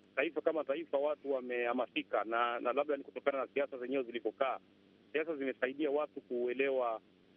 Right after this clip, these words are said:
kwamba kuna uchaguzi na kunahitaji kuchagua watu. Eh, kama ingekuwa, kwa mfano kama siasa zingekuwa zime-, ni za ku-, ni za ku-, ni zile siasa ambazo zimetulia, eh, hazina shamra shamra, nadhani ba-, hali ndio ingekuwa mbaya zaidi, kwa sababu ka-, kimsingi kama alivyokuwa anazungumza,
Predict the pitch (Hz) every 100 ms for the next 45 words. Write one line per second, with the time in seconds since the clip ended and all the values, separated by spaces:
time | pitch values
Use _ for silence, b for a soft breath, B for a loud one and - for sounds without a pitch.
0 | - 147 139 - 123 117 120 120 143 123
1 | 117 113 101 127 120 143 135 123 117 127
2 | 135 123 127 101 - - - - - -
3 | - 127 127 143 180 160 147 180 160 -
4 | - 151 - 147 131 180 175 175 165 165
5 | 156 151 143 175 151 135 135 139 131 135
6 | - 139 131 131 135 113 104 123 123 -
7 | - - 131 139 165 - 156 151 151 156
8 | 131 135 - 135 151 170 131 127 - -
9 | - 123 127 123 156 151 135 - 131 127
10 | 123 180 170 139 131 156 147 143 147 160
11 | 139 131 120 139 139 135 120 123 117 113
12 | 120 123 151 139 135 - - - - -
13 | 147 - 156 - 190 170 175 165 147 143
14 | 135 135 131 160 147 135 143 156 147 131